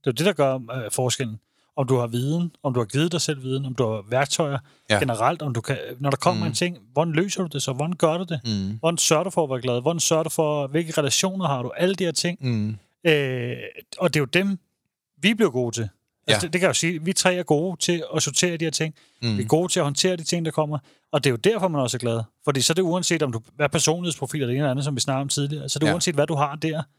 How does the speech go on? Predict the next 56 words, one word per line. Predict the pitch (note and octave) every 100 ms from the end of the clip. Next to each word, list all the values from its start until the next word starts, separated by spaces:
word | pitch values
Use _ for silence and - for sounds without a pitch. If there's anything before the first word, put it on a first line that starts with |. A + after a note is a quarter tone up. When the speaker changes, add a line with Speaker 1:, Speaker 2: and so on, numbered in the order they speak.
| _ _ _ _
Speaker 1:
Hvis | C#3
du | -
har | B2 D#3+
nogle | E3+
ting, | - E3 D#3
du |
kan | C3
bruge | A#2 C3 D3+
til | -
at | C3+
støtte | - D3 C#3+
dig | C#3+
til | -
at | C#3
være | A#2+
gladere. | A2+ A2 A#2+ - _ _ _ _ _ -
Speaker 2:
Og |
lad | A#2+
mig | A#2+ G#2+
bare | C3 D#3
reklamere | C3 - C#3 D3+
for, | -
at | C3
vi | A#2
kan | - E3 F3
jo | C#3 - -
alle | A#2 B2 D#3 C#3
lære | A2+ G2+ G#2+ B2 -
at | G#2
håndtere | G#2+ G2+ - C#3+
og | G2+
styre | - - A2+
vores | G#2+ F#2+
Speaker 1:
Mm. | A#2
Speaker 2:
tanker. | A#2+ - - - _ _ _ _ _
Fordi | - D3+
alle | D3 F#3
tanker, | F#3 C#3+ E3
de | C#3
kommer | C#3+ D#3 D#3+ B2+
fra | - G#2+
din | G#2+ G#2 F#2+ E2+ D#2 E2
hjerne, | F2 G2 B2 F3 - _ _ _ _ -
og, | A2 G#2 G2+ G2
øh, | F#2+ F2+ F#2
når | B2
de | D3+
kommer | - G3+
til | - E3
din | D#3
bevidsthed, | C3+ B2 F3 - A#2 E2+
så | -
er |
det | D3+
helt | - G#3
neutrale, | C3+ A2+ - D3 A2+